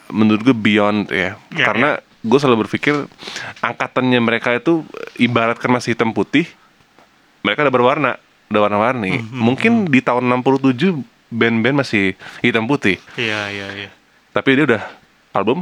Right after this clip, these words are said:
Speaker 1: Sgt. Pepper. Sgt. Pepper kan warna-warni banget tuh. Gua nggak tahu substansi apa aja yang ada di <laughs> mer-, tubuh mereka tahun segitu ya. Cuman mereka emang beyond banget. Maksudnya, apa ya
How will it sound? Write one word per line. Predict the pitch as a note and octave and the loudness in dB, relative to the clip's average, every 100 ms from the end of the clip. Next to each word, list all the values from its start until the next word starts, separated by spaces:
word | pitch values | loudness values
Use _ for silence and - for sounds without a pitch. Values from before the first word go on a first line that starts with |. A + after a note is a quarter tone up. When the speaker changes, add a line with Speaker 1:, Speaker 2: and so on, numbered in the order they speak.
| - | -6
Speaker 1:
Sgt. | - A2 | -4 -2
Pepper. | C3 - G2 - _ _ _ _ _ | -2 -4 -6 -6 _ _ _ _ _
Sgt. | - G2+ | -6 -4
Pepper | G2+ A2 A#2+ | -2 -2 -2
kan | D#3 | 0
warna-warni | B2 F#2+ F#2 F#2+ F#2+ | 0 2 0 -2 -2
banget | A2 C3 F#2+ | 0 0 -2
tuh. | F#2+ F#2+ - - | -6 -8 -14 -20
Gua | - G2+ G#2 | -4 0 0
nggak | F#2+ | 0
tahu | G2 G2 | 0 -2
substansi | - F#2 - G2 F#2+ | -2 -6 -4 -4 -2
apa | F#2+ G2 | -2 -2
aja | G2 G2 | 0 0
yang | F#2+ | 0
ada | F#2+ | 0
di | F#2 F#2+ F#2 - F#2 | 0 0 0 -2 -4
<laughs> | - - - | -8 -10 -4
mer-, | D#3+ F#2+ | -2 -2
tubuh | - G#2 G#2 | 0 0 0
mereka | G2+ G2 F#2+ F#2+ | 0 -2 -2 -2
tahun | - G2+ F#2+ | -2 -2 0
segitu | G2 G2 G#2 | 0 0 4
ya. | G2 - - - - - - - - - | 2 2 -6 -14 -12 -14 -14 -18 -14 -4
Cuman | G#2 B2 C#3 B2 G2+ F2+ | 0 0 2 0 0 0
mereka | G2+ G2+ D3 | 0 0 0
emang | D3 G#2 F#2+ F#2 F#2 | 0 0 -2 -2 -4
beyond | - G2 G2 F#2+ F#2+ F#2+ F#2+ | -4 0 2 2 0 -2 -2
banget. | G2+ B2 F#2+ F#2+ | -2 0 -2 -4
Maksudnya, | - G#2 A2+ C3+ B2+ - - - - - - - - - - | -4 -2 0 0 0 -4 -16 -18 -16 -18 -18 -20 -20 -20 -8
apa | F3 - | -6 -2
ya | F#2+ F2+ | -4 -2